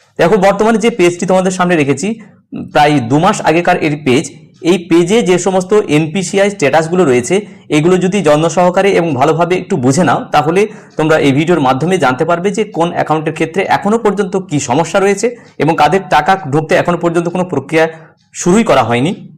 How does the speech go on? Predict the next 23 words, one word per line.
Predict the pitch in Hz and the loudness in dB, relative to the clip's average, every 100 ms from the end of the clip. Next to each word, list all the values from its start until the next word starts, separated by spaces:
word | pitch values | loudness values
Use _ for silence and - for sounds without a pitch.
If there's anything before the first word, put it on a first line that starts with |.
| - | -2
বা | 135 | 0
কাদের | 156 156 | 2 0
সম্পন্ন | 196 156 147 214 151 | 0 -2 0 2 2
হয়েছে, | 110 113 180 196 - | 2 0 -2 -6 -10
সেই | - 139 | -2 0
সম্পর্কিত | 147 143 151 156 | 0 -2 -2 -2
তোমরা | 160 156 143 | -4 -2 -2
বিস্তারিত | 117 - 117 | 0 -2 -2
জানতে | 185 170 101 | 0 -2 -2
পারবে। | 92 92 - - _ _ _ _ _ _ _ - | -4 -6 -12 -20 _ _ _ _ _ _ _ 0
তো | |
এখানে | 185 190 233 247 - - _ _ | 2 4 2 0 -2 -14 _ _
কত | 170 226 | 0 2
ধরনের | 202 226 240 | 2 2 2
স্ট্যাটাস | 240 143 139 185 | 0 0 0 -2
রয়েছে | 170 175 - | 0 -2 -2
তোমরা | 160 104 | -2 0
দেখো, | 95 190 - - _ | 0 -4 -8 -16 _
"No | 135 151 185 | 0 2 0
such | 185 175 | -2 -2
account, | - 127 147 190 - - - - | -4 -2 -2 -4 -10 -20 -20 -2
send | 151 175 | 0 0
to | 196 | 0